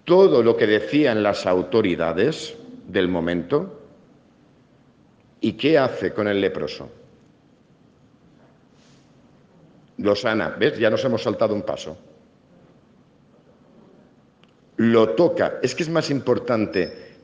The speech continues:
que lo toque que que lo sane. Vamos a lo práctico. Vamos a lo práctico, que cura al enfermo. Que no. Es más importante que toca al enfermo que que lo sane.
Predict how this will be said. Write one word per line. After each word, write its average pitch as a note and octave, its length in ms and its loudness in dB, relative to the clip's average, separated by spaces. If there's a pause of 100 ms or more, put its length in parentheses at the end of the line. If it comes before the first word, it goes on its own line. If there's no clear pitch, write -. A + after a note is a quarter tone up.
que B2 140 2
lo G#2 160 2
toque F#3+ 480 2
que - 120 0
que A2+ 80 -2
lo F#2 100 2
sane. D3 280 -4 (1200)
Vamos F#3 320 2
a D3+ 60 4
lo C#3 140 4
práctico. B2 540 0 (1040)
Vamos F3+ 320 0
a C3 40 2
lo G2+ 140 4
práctico, G2 520 -2 (560)
que A2 140 0
cura C#3+ 260 4
al G2 80 2
enfermo. E2 540 -2
Que B2 120 4
no. G3 240 2 (920)
Es F#3 200 4
más F#3+ 300 2
importante A2 920 0 (480)
que - 380 -2
toca E3+ 800 0
al C#3 160 2
enfermo A#2+ 640 0 (140)
que B2 120 0
que A2 100 -2
lo F#2 100 0
sane. D#2+ 340 -6